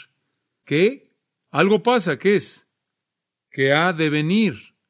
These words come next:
¿Por qué? El que eres, el que eras y que ha de venir aquí. Aquí lo vemos.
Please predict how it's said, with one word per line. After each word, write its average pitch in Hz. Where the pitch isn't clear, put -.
¿Por 147
qué? 185
El 135
que 156
eres, 185
el 131
que 147
eras 175
y 135
que 131
ha 147
de 156
venir 147
aquí. 139
Aquí 131
lo 151
vemos. 113